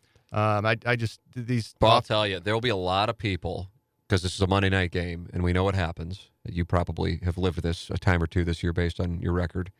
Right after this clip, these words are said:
Speaker 2: <laughs>
Speaker 1: uh, where you lose your ass on Saturday and Sunday, and you're like, you're sweating it all day Monday, and you're like, "I gotta get out of the hole."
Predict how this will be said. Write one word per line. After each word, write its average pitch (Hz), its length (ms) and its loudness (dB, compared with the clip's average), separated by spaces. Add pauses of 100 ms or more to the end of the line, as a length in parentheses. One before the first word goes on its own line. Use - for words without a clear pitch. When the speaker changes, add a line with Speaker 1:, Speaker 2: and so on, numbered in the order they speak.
Speaker 2:
<laughs> - 580 -2
Speaker 1:
uh, 95 400 4 (220)
where 117 340 2
you 107 160 0
lose 120 240 0
your 127 140 0
ass 117 300 0
on 110 120 -4
Saturday 110 400 0
and 104 100 -6
Sunday, 98 720 0
and 92 160 -2
you're 92 120 0
like, 92 220 -2
you're 90 100 -6
sweating 117 640 0
it 110 100 0
all 104 160 2
day 104 180 -2
Monday, 95 540 -4
and 92 80 -6
you're 95 120 -4
like, 92 220 -2
"I 92 100 -4
gotta 107 380 0
get 107 140 -4
out 101 180 0
of 98 40 -10
the 92 100 -8
hole." 92 420 -4